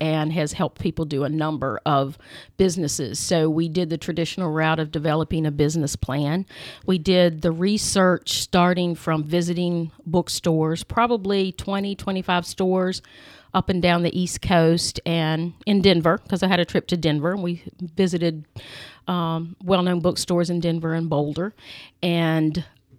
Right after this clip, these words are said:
everything from a lady who had a mom and pop kind of place in a little brick, uh, s-, house, and it was her fanny pack was her ca-,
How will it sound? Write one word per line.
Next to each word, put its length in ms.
everything 720
from 720
a 100
lady 420
who 40
had 300
a 100
mom 320
and 100
pop 300
kind 180
of 100
place 420
in 80
a 80
little 200
brick, 340
uh, 240
s-, 400
house, 480
and 500
it 180
was 480
her 120
fanny 300
pack 340
was 200
her 360
ca-, 220